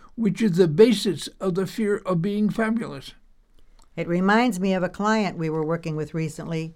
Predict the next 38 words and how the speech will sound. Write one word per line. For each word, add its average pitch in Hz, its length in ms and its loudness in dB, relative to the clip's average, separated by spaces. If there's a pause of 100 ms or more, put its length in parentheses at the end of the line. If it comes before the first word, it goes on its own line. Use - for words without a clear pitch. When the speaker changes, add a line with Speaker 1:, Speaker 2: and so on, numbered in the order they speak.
(140)
Speaker 2:
who 160 120 -6
graduated 220 840 2
from 156 160 -6
one 156 120 -6
of 156 80 -4
the 147 80 -4
most 151 320 -6
prestigious 214 640 -6
universities 165 720 -4
in 139 100 -6
the 143 60 -6
United 165 400 -6
States 135 480 -10 (460)
and 190 100 -2
had 214 240 0
other 262 320 2
exceptional 170 640 -4
academic 156 560 -8
success, 147 580 -12 (500)
only 302 460 -2
to 170 140 -6
string 247 500 -6
together 165 640 -6 (280)
a - 140 -12
long 196 500 0
list 226 280 -2
of 214 80 -6
jobs 156 560 -4
where 151 160 -2
his 147 120 -2
brilliance 214 540 -2
helped 185 320 -6
bail 190 240 2
out 214 180 0
someone 190 300 -2
else's 247 320 -2
bad 139 300 -6
choices 143 500 -8